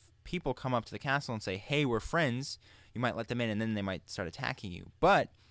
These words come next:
with memory cells, we go, "No, those guys aren't friends. Those guys are trying to kill us or trying to attack us."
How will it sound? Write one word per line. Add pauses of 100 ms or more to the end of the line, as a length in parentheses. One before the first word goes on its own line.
(260)
with
memory
cells,
we
go,
"No,
those
guys
aren't
friends.
Those
guys
are
trying
to
kill
us
or
trying
to
attack
us."